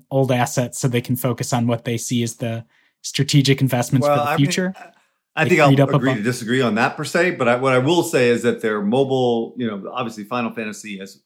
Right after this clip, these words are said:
Speaker 2: um, online as well as their mobile stuff, particularly in the Japanese market, has really, really been successful. So I think that's what they're gonna focus their attention on. And all these other, like, you know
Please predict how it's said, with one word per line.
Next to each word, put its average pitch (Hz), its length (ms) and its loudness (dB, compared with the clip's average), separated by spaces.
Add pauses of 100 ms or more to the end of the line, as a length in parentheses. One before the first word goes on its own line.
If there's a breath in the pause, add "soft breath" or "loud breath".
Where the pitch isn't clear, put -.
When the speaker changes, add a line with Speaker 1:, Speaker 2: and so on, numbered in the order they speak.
Speaker 2:
um, 92 360 -16 (320)
online 95 400 -8
as 92 160 -14
well 104 160 -4
as 98 120 -6
their 95 120 -12
mobile 95 320 -8
stuff, 90 380 -12 (100)
particularly 110 400 -10
in - 0 -
the 90 100 -10
Japanese 95 460 -10
market, 87 340 -18
has 82 160 -20
really, 85 260 -18 (160)
really 98 200 -10
been 85 160 -20
successful. - 600 -16
So 87 260 -16 (220)
I - 60 -6
think 113 140 -4
that's 113 220 0
what 101 100 -10
they're 101 120 -8
gonna 101 140 -6
focus 98 340 -10
their 92 100 -12
attention 101 400 -12
on. 120 280 -4 (220 soft breath)
And 131 120 0
all 143 100 6
these 123 160 2
other, 117 220 4
like, 101 360 -4 (100)
you 107 80 -8
know 90 340 -8